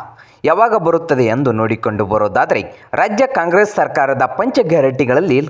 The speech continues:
ಗೃಹಲಕ್ಷ್ಮಿ ಯೋಜನೆ ಒಂದು. ರಾಜ್ಯದಲ್ಲಿ ಕಾಂಗ್ರೆಸ್ ಅಧಿಕಾರಕ್ಕೆ ಬಂದ ನಂತರ ಪ್ರತಿ ತಿಂಗಳು ನಮ್ಮ ಬ್ಯಾಂಕ್ ಖಾತೆಗೆ ಎರಡು ಸಾವಿರ ರೂಪಾಯಿ ಬರುತ್ತದೆ ಎಂದು ಮಹಿಳೆಯರು ಹೇಳಿದ್ದರು.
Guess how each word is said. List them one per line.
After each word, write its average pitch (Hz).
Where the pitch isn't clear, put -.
ಗೃಹಲಕ್ಷ್ಮಿ 240
ಯೋಜನೆ 165
ಒಂದು. 127
ರಾಜ್ಯದಲ್ಲಿ 226
ಕಾಂಗ್ರೆಸ್ 202
ಅಧಿಕಾರಕ್ಕೆ 156
ಬಂದ 156
ನಂತರ 147
ಪ್ರತಿ 160
ತಿಂಗಳು 202
ನಮ್ಮ 151
ಬ್ಯಾಂಕ್ 156
ಖಾತೆಗೆ 156
ಎರಡು 147
ಸಾವಿರ 147
ರೂಪಾಯಿ 143
ಬರುತ್ತದೆ 127
ಎಂದು 151
ಮಹಿಳೆಯರು 170
ಹೇಳಿದ್ದರು. 123